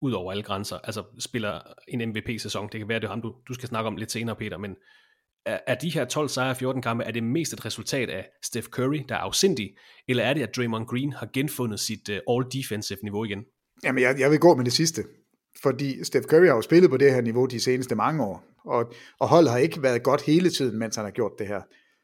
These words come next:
Speaker 2: Altså, Steph Curry, alt den ros skal han have, men for mig at se, så er det det her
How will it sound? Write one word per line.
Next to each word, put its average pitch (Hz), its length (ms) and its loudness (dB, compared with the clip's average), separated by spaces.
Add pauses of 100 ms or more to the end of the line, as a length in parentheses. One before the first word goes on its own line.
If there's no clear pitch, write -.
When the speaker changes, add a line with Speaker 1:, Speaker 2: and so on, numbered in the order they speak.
(120)
Speaker 2:
Altså, 107 200 -4 (120)
Steph 143 220 2
Curry, 175 240 8
alt 180 200 2
den 147 140 -2
ros 147 420 2
skal - 180 -2
han 123 140 -2
have, 143 160 0 (180)
men 139 400 2 (380)
for 135 80 2
mig 139 220 4
at 165 80 2
se, 151 260 0
så 147 260 2
er 147 160 2
det 139 160 0
det 139 140 0
her 120 260 0